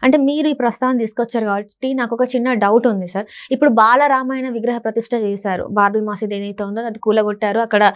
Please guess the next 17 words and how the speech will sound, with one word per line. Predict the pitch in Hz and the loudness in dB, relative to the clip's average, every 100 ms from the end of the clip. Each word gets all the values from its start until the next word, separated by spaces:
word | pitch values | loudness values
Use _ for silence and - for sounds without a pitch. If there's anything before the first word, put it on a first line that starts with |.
| - - - | -2 -16 2
ఆ, | 214 | 4
రామ | 208 226 254 | 6 4 4
మందిరం | 254 233 247 | 0 -4 -6
కట్టారు. | 208 196 175 - - - | -6 -4 -6 -6 -6 0
అయితే | 262 320 | 2 2
ఆ-, | 302 - 220 | 0 0 0
అక్కడ | 220 - 330 330 285 | -2 0 2 4 4
చాలా | 330 285 247 330 381 | 2 2 2 2 0
మంది | 339 311 302 320 339 | -2 -4 -4 -4 -2
నిర్వాసితులు | 269 269 285 285 285 262 | 0 2 2 2 2 2
అయిపోయారు, | 202 196 180 - | 0 -2 -6 -6
వాళ్ళ | 220 226 226 | -2 4 4
ఇల్లులే | 226 254 277 269 | 6 6 6 4
కావ-, | 233 226 226 - | 0 -4 -4 0
కావచ్చు, | 214 214 - 226 233 226 | 0 0 0 2 4 2
షాపులే | 226 220 240 262 | 4 2 4 0
కావచ్చు, | 240 214 214 294 | 2 -2 -2 -4